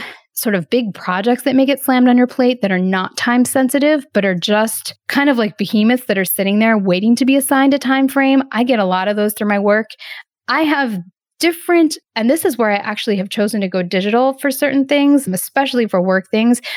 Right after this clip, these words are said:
but I just have, like, a work folder in my Apple Notes, and I will keep work tasks that really don't have a time frame assigned to them, but that I know really do need to get done in the coming weeks to months. And they may be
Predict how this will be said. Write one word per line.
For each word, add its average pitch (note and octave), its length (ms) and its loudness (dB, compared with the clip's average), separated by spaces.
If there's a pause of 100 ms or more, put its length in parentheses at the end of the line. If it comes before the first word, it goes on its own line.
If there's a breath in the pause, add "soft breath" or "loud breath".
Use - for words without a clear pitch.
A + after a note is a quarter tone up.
(140)
but G#3 80 -2
I G#3 80 0
just C#4 180 0
have, C#4+ 160 2
like, G#3 160 0
a F3+ 260 -2 (220)
work A3 340 0 (220)
folder G3 480 -2
in A3 160 -2
my G3 120 2
Apple G3 280 -2
Notes, F#3 400 0
and G3+ 140 2
I F#3+ 80 -4
will F#3+ 200 0
keep A#3 400 0 (360 loud breath)
work A3+ 260 0
tasks F#3+ 440 -6
that G3 120 -4
really B3 180 2
don't A#3 160 2
have A3 120 0
a F3+ 60 -4
time G3+ 340 -6
frame A#3 240 2
assigned B3 320 2
to B3+ 80 4
them, B3 160 4
but A3+ 140 2
that G3+ 100 0
I F#3 80 0
know A#3 560 2 (260 loud breath)
really D4+ 280 4
do G#3 180 0
need G3 180 0
to F#3+ 100 -2
get F3+ 220 -4
done F#3 300 -2
in G#3 180 -4
the F#3 140 -2 (100)
coming G3 420 0
weeks F#3+ 300 -2
to - 140 -6
months. F#3 360 -4 (360 loud breath)
And D4+ 120 4
they F4+ 120 6
may A#4 240 4
be F#4 340 6